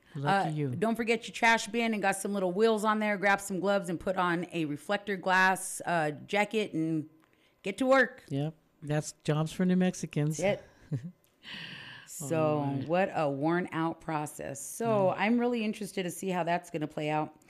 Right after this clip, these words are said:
Speaker 2: So there were residents that were opposing it, and, uh, Counselor,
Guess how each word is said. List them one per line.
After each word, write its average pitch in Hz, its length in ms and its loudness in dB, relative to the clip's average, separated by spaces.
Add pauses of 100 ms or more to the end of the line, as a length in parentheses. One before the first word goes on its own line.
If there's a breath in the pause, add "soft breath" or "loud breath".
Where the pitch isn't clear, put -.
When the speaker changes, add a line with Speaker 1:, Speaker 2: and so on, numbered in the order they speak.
(400 loud breath)
Speaker 2:
So 208 300 2
there 208 160 4
were 208 360 2
residents 196 580 4
that 175 120 4
were 170 100 4
opposing 190 500 2
it, 165 340 2
and, 170 500 4 (480 loud breath)
uh, 165 300 4
Counselor, 180 800 2